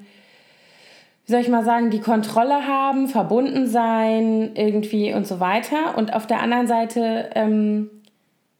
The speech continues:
sind aber irgendwie, finde ich, ganz andere Sachen dran, ne? Also ich stelle fest, dass ich eigentlich jetzt im,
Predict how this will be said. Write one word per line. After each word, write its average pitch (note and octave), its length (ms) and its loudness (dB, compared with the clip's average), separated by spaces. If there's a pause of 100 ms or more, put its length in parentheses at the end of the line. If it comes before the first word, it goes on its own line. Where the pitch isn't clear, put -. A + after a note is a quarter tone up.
(300)
sind A3 340 -2
aber G#3+ 200 2
irgendwie, A3+ 260 0
finde A#3+ 200 0
ich, - 60 -12
ganz G#3+ 220 -2
andere B3 320 -2
Sachen F3 280 -2
dran, E3 400 -4
ne? A3 220 -2
Also G#3 180 -2
ich - 220 -6
stelle G#3+ 240 -2
fest, A3+ 320 -4
dass G#3+ 160 -6
ich G#3+ 160 -8
eigentlich G#3+ 360 -2
jetzt A3 280 -6
im, G#3 300 0